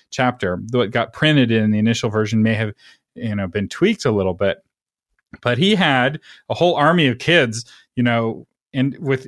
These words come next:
eager anticipation for the next chapter. It's even more effective now in the days of ebooks and audiobooks.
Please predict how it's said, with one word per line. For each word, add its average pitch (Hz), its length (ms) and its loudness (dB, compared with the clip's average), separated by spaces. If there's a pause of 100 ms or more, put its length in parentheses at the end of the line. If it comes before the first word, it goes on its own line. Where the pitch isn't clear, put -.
(120)
eager 185 280 4
anticipation 151 640 0
for 113 120 -2
the 107 80 -2
next 101 240 -4
chapter. 120 520 -2 (240)
It's 127 160 -6
even 160 240 2
more 143 280 4
effective 117 420 -4
now 110 240 0
in 107 80 0
the 104 60 -2
days 101 220 -2
of 98 100 -4
ebooks 101 460 -6
and 104 180 -10
audiobooks. 107 760 -2